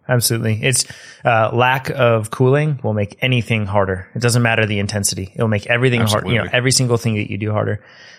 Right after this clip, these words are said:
Speaker 1: This is why you see at Kona, you see a lot of athletes actually not using full Aero T T helmets, and you see them using, even though that's a long day, it's a hundred and twelve miles and it's
Speaker 2: It's a
Speaker 1: windy.
Speaker 2: big Aero penalty.
Speaker 1: Um, but it's worth it because of the heat.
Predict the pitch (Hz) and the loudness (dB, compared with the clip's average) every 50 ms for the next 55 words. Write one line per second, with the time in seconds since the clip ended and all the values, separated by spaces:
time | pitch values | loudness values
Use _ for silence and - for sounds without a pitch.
0 | _ - 170 165 196 190 156 151 156 160 151 - - 147 135 131 - - 120 113 | _ 0 2 2 2 2 2 4 4 4 4 2 2 2 0 0 0 0 0 2
1 | 117 127 127 127 - 127 113 - - 120 120 113 113 113 117 113 104 107 107 104 | 2 0 -2 -2 -4 -2 -2 0 2 2 2 2 4 2 2 2 2 2 0 0
2 | - 123 120 - - 110 - - 123 107 104 107 113 117 113 107 110 107 104 104 | 0 -2 -2 0 0 0 0 -2 -2 0 0 0 0 0 -2 -2 -2 -2 -2 -4
3 | 104 101 - - 110 107 101 107 - 117 104 104 104 104 104 104 104 104 - - | -4 -4 -2 2 2 4 4 2 2 2 2 2 4 4 4 2 0 0 -2 -4
4 | 110 107 - 117 120 117 131 135 143 170 175 - - - - - 117 110 107 104 | -6 -4 -2 -2 0 2 2 2 2 0 0 0 -2 -2 -2 -2 -2 -2 0 0
5 | - - 120 110 117 113 107 107 107 110 110 107 110 107 104 104 95 - - - | 0 0 2 0 0 0 0 0 0 0 0 0 0 -2 -2 -4 -6 -10 -14 -20
6 | - - - - - 110 110 110 120 131 131 123 117 110 117 120 - 117 104 101 | -20 -20 -20 -8 -4 -2 0 2 4 4 6 6 6 4 4 2 2 0 2 2
7 | 104 117 127 131 135 127 143 151 147 135 139 135 131 - - - - - 104 101 | 4 4 4 4 4 4 6 4 4 4 2 0 -4 -6 -10 -8 -6 -4 -2 0
8 | 107 117 120 120 131 127 123 - 131 131 131 127 139 151 143 123 127 131 131 127 | 0 0 2 2 0 0 0 2 0 0 2 2 2 2 4 4 4 4 2 0
9 | - - - - 104 101 101 98 98 - - - 110 98 - 117 135 151 151 101 | -4 -4 -4 -4 -4 -2 -4 -4 -6 -6 -6 -6 -6 -6 -2 0 2 2 2 2
10 | 110 117 113 107 107 104 110 107 98 - 110 107 117 113 - - 101 95 - 123 | 2 2 2 2 2 2 2 0 0 -2 -2 -4 -4 -4 -6 -6 -8 -4 0 2
11 | 117 110 104 101 101 104 107 120 - 139 123 120 - 110 127 143 156 147 131 120 | 2 2 2 0 -2 -4 -6 -2 0 0 2 2 2 2 4 2 4 4 2 0
12 | 117 - 123 113 - 131 123 120 117 104 117 113 101 107 107 98 - 170 135 107 | 0 0 -2 -2 2 2 2 4 4 2 0 0 0 -2 -2 -2 -2 -2 -2 -2
13 | - - - | -6 -8 -10